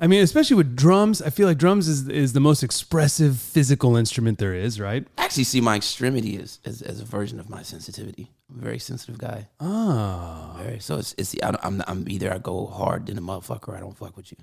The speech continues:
Speaker 1: Right.
Speaker 2: Just gotta
Speaker 1: 'Cause you hole up a lot too.
Speaker 2: Yeah, I mean, I just, yeah, I just, I have a, I have a, I'm a, I'm a missile, man. Like, you, I'm, whatever direction I'm pointing, I'm,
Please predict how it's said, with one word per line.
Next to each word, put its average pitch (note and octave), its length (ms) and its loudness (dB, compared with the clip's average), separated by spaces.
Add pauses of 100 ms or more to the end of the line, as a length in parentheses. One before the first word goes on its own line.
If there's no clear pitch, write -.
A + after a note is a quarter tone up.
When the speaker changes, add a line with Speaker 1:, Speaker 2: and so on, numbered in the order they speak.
(160)
Speaker 1:
Right. A#2+ 220 -2
Speaker 2:
Just - 220 -12
gotta G2 340 -8 (160)
Speaker 1:
'Cause C#3+ 160 2
you G3 100 10
hole C#3+ 280 8
up C#3 160 6
a - 20 2
lot G2+ 280 -2
too. A2 260 -2 (160)
Speaker 2:
Yeah, - 220 0
I A2+ 40 4
mean, G#2+ 140 2
I A2+ 40 0
just, - 380 -2 (240)
yeah, C3 140 -2
I A#2+ 60 -2
just, A#2 220 -2
I A2+ 100 2
have A2 260 2
a, G#2 180 -2
I F2+ 120 -4
have G2 240 -4
a, - 200 -10 (100)
I'm G2+ 180 -4
a, F2+ 80 -12 (160)
I'm G2 120 -6
a E2 80 -8 (380)
missile, G2 420 -6
man. E2 240 -12
Like, - 200 -14
you, - 180 -12 (120)
I'm, - 200 -10
whatever A2+ 300 -2
direction A2 380 -6
I'm F#2+ 80 -8
pointing, E2+ 360 -8
I'm, F2+ 160 -14